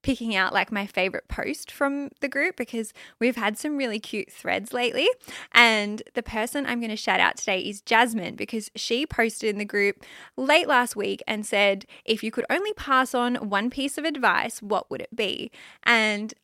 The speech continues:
I recommend everyone going back into the group <laughs> and reading that thread because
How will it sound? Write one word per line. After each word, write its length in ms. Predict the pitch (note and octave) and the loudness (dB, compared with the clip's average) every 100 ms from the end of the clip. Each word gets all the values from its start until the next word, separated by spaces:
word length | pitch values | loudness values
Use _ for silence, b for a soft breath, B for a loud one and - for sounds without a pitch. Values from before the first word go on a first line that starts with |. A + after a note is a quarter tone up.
| _ | _
I 120 | G#3+ | 4
recommend 480 | A3+ A3 C#4 D#4 D4+ | 6 4 0 -4 -2
everyone 380 | - G#3 A3+ A#3+ | -2 -2 -4 -4
going 260 | A3 G3 G3+ | -4 -4 -4
back 260 | - - | -6 -6
into 180 | A#3+ C#4+ | -6 -6
the 80 | C#4+ | -6
group 360 | A3 A3 A3+ C#4 C#4 | 0 0 0 -2 -2
<laughs> 180 | - - | -4 -4
and 200 | A3+ F#3 | -4 -2
reading 240 | F#3 B3 | -2 0
that 240 | B3+ G#3+ - | 0 -2 -8
thread 420 | G3 G3 A3 B3 | -6 -2 -2 -4
because 400 | G#3+ A#3+ G3 | -8 -4 -4